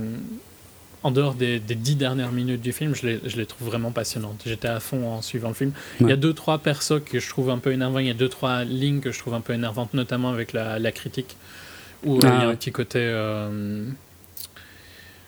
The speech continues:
Speaker 1: il y a un, il y a un peu un, un gros côté, un, en fait, j'aime pas ce que dit la critique et j'aime pas, euh, ce que Keaton dit à la critique.
Speaker 2: Hmm.
Speaker 1: Je trouve que c'est, euh,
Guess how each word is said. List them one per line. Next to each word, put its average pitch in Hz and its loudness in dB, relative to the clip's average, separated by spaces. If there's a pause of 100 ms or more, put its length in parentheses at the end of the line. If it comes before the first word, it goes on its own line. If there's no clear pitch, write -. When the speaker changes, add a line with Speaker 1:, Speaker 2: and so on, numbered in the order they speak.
(360)
Speaker 1:
il 175 4
y - 6
a 147 6
un, 147 2 (180)
il 170 4
y 156 6
a 151 4
un 151 4
peu 175 4
un, 165 4
un 127 2
gros 143 4
côté, 147 0 (200)
un, 120 0
en 143 2
fait, 170 4
j'aime 151 4
pas 175 2
ce - -2
que 160 4
dit 151 2
la 143 4
critique 156 -2
et 147 6
j'aime 127 2
pas, 139 4
euh, 113 -2 (340)
ce - 0
que - 4
Keaton 127 2
dit 123 4
à 107 0
la 110 0
critique. - 0
Speaker 2:
Hmm. 127 8
Speaker 1:
Je 123 6
trouve 120 4
que 123 6
c'est, 117 4
euh, 113 2